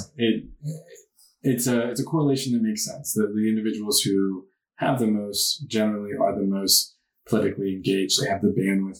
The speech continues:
Speaker 2: for it. They generally feel as though they have more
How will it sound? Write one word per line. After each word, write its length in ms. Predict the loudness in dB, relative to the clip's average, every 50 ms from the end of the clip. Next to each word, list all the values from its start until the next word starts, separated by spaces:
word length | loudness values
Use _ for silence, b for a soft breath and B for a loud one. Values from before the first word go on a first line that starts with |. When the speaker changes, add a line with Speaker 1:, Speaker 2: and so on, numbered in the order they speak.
| -6
Speaker 2:
for 220 | -2 -2 0 0 2
it. 220 | 0 0 0 -2 b b b b _ -4
They 440 | 2 2 4 4 4 2 0 -2 -4 -6 -8 -12 _ _ _ _ _ _ _ _ _ _ _ _ _ _ _ -6
generally 420 | 0 2 2 4 4 4 2 0 0
feel 360 | -2 0 2 2 2 2 2
as 120 | 0 -2
though 100 | -6 -8
they 120 | -6 -4 0
have 140 | 0 0 0 -2
more 200 | -6 -8 -8